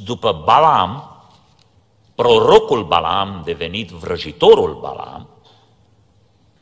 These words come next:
care avea reputația că vorbește cu Dumnezeu și că Dumnezeu îl ascultă și că dacă Balaam binecuvântează,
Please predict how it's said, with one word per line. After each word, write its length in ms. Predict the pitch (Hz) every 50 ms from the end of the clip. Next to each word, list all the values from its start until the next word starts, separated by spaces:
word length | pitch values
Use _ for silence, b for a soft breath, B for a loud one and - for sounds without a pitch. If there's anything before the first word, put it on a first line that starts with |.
| _ _ _ _ _ _ _ _ _ _ _ _ _ _ _ _ _ _ _ _ _ _ b b b b b b b b b b b b _ _ _ _ _ _ _ _ _ _ _ _ _ _ _ _ _ _ _ _ _ _ _ _ _ _ _ _
care 180 | _ - 113 113
avea 240 | 113 107 135 170 214
reputația 960 | 247 247 - - 175 - - 185 180 147 - - - - 87 67 - - - -
că 120 | _ - 98
vorbește 520 | 87 98 95 78 104 113 113 - - 143
cu 120 | 147 160
Dumnezeu 680 | 151 147 156 151 143 131 120 - 87 101 87 78 87 98
și 160 | - - 92
că 120 | - 104
Dumnezeu 520 | 87 95 98 95 90 85 - 101 110 131 139
îl 100 | 135 135
ascultă 600 | 131 - - - - 127 98 85 76 - 101 95
și 180 | - - 117
că 180 | - - 101 101 95
dacă 440 | 107 104 - - 110 107 101 92 B B B B B B B B
Balaam 640 | - 165 123 117 113 117 117 120 135 151 151 139
binecuvântează, 1200 | 120 131 120 117 110 - 127 101 110 110 104 - 139 147 143 127 104 - 101 107 92 73 - -